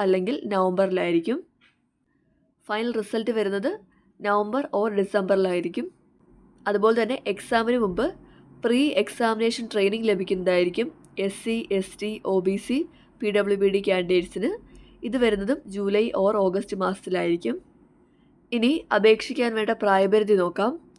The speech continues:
ഇരുപത്തിയൊന്ന് മുതൽ മുപ്പത് വയസ്സ് വരെയാണ് പ്രായപരിധി വരുന്നത്. കൂടാതെ എസ് സി, എസ് ടി കാറ്റഗറി ആണെങ്കിൽ മുപ്പത്തിയഞ്ച് വയസ്സ് വരെയും ഒ ബി സി കാറ്റഗറി ആണെങ്കിൽ മുപ്പത്തിമൂന്ന് വയസ്സ് വരെയുള്ളവർക്കും അപേക്ഷിക്കാം. പി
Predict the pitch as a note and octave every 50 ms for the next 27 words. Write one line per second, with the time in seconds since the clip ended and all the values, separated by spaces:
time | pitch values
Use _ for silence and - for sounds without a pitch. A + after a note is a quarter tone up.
0 | _ _ _ _ _ _ _ _ _ _ _ _ - A3+ A#3 B3 B3 C#4+ C#4+ C#4+
1 | D#4 C4+ A#3 G#3+ G3 G#3+ G#3+ G3 G3 F3+ G#3 B3+ - - - _ _ - F#3+ G3+
2 | G3+ - - - C#4+ C#4 C#4 C4 A#3 G3+ G3 G3 - G#3+ G#3 G3+ G3 G3+ G3+ F#3+
3 | F#3+ F#3 G3+ D#4+ - - - - G#3 F#3+ F#3 F#3 F#3 F3+ F#3+ F#3 F3+ F#3+ F#3 F3+
4 | F3+ F3 F3 F3+ F3+ A#3 E4+ G#4+ - - - _ _ _ _ _ _ _ _ _
5 | _ _ _ _ _ _ _ - A3 G#3 G#3 G#3+ G#3 G#3 A3+ C#4+ E4 E4 - -
6 | - _ - G#3 G#3 - - D4 C#4 C4 A#3+ B3 - A#3+ A3+ A3 G#3+ G#3 G#3+ G#3+
7 | G3+ G#3 G#3 G3+ F#3+ F#3 F#3 F#3 F#3 A#3 C4 C4 - - G3+ F#3+ F#3+ - A3 A3
8 | A#3+ A3+ G#3 G3 F#3+ G#3 A3 B3+ A#3+ G#3 F#3+ F#3 F#3+ - G3+ F#3 F3+ F3 F3 F#3+
9 | C4+ F4 - - - - - _ _ _ _ - G#3+ A3+ G#3+ A3+ B3+ A#3+ - C4+
10 | A#3 A3+ G#3 G#3 G#3+ G3+ G3+ G#3 G#3 G3+ F#3+ F#3+ F#3 F#3 G#3+ C4+ C#4 - - -
11 | G3 F#3+ - - - - A3 G#3 F#3+ F#3+ G3 G#3 A#3+ A3+ G#3 G3 F#3+ - G#3 G3
12 | G3 F#3+ F#3 F#3 F#3 F3+ G3 F#3+ F3+ F3+ F#3 F3+ F3+ - F3 - - A3 C#4+ G4
13 | - - - - _ _ _ _ _ _ -